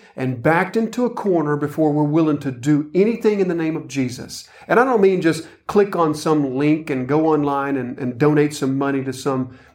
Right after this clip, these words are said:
missionary organization. I mean actual service with our actual hands, actually doing something for the kingdom. If we have a heart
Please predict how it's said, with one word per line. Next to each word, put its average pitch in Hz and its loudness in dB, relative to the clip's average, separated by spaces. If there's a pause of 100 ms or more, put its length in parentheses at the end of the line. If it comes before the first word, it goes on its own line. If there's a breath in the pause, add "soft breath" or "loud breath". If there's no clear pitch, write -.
missionary 151 2
organization. 135 -4
I 190 0
mean 190 2
actual 196 0
service 151 0
with 139 0
our 135 2
actual 143 0
hands, 113 -10 (220 loud breath)
actually 160 0
doing 214 0
something 190 -2
for 165 0
the 156 -4
kingdom. 147 -2 (180 loud breath)
If 143 -2
we 202 2
have 302 2
a 254 2
heart 156 0